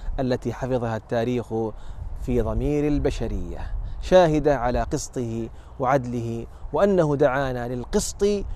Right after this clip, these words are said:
والعدل وأمرنا به. حتى ألقاكم في حلقة جديدة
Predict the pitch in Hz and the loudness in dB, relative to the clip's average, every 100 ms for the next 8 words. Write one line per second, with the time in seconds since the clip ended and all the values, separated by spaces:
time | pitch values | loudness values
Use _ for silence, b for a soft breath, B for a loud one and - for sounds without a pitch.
0 | B - 147 139 127 127 165 143 120 117 | B 0 2 4 2 2 2 2 -2 -2
1 | 147 139 127 123 120 127 127 113 104 B | -4 -2 -2 -2 -4 -2 -2 -4 -8 B
2 | - 131 - 127 120 135 135 - 160 180 | -8 -6 -2 -2 0 0 0 0 -2 -2
3 | 170 135 120 127 120 117 113 123 117 117 | -4 -6 -6 -4 -4 -6 -8 -6 -6 0
4 | 143 165 160 170 | 2 4 4 2